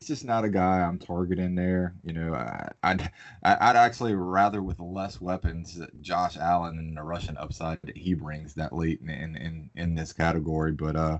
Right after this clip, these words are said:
you know, I think another guy you can look at is Derek Carr. You know, Derek Carr had a, a miserable season last year, let a lot of people down. But when you add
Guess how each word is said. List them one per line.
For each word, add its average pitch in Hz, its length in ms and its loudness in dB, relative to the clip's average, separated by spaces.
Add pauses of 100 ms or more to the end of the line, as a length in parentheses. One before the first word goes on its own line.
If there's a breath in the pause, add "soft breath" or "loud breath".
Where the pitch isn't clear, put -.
(100)
you 107 80 6
know, 113 100 8
I 123 40 8
think 170 220 -2
another 156 260 4
guy 135 180 6
you 117 160 2
can 101 200 0
look 113 200 4
at 95 220 6 (280)
is 82 180 0
Derek 92 380 4
Carr. 82 480 2 (500 soft breath)
You - 80 -4
know, 80 140 -2
Derek 95 280 4
Carr 104 280 6
had 95 400 4
a, 60 500 -8
a 78 40 -6
miserable 87 460 -2
season 92 540 -2
last 82 360 -2
year, 85 260 2
let 82 160 2
a 80 40 2
lot 82 200 2
of 82 60 -4
people - 240 -6
down. 85 280 2
But 78 100 -2
when 87 140 -2
you 90 140 2
add 98 480 6